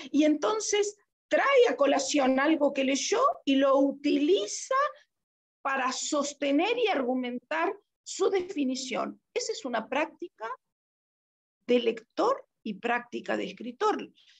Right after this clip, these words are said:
Delia Lerner lo llamaría, es un quehacer de lector y de escritor. Recurrir a una fuente,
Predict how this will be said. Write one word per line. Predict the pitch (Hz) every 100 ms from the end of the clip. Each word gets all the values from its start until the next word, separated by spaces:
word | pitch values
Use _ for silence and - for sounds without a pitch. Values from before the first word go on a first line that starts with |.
| _
Delia | 233 254 254
Lerner | 277 311 330
lo | 285
llamaría, | 226 220 226 277 359
es | -
un | 302 285
quehacer | 294 247 - - 415 508 226
de | 240
lector | 226 220 - 330
y | 311
de | 208
escritor. | - 254 - 494 - - - - - -
Recurrir | 269 - - - 311 277 302 269
a | 262
una | 311 -
fuente, | - 554 539 494 -